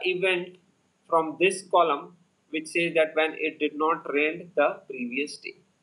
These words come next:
So day three, the event will be no rain. So here also the event is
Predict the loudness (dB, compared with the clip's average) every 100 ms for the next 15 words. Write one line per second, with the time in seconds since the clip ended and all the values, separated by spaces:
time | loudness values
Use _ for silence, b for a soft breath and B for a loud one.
0 | _ _ _ _ _ _ _ _ 2 2
1 | 2 -2 -8 _ _ 2 2 2 0 -2
2 | -2 -8 _ _ 2 2 0 0 0 -2
3 | -14 _ -2 -2 0 -2 -2 -6 _ _
4 | -8 -6 -8 _ _ -14 -8 -8 -10 _
5 | _ _ -6 0 2 4 4 2 -6 -6
6 | -10 -4 -2 0 -2 0 -2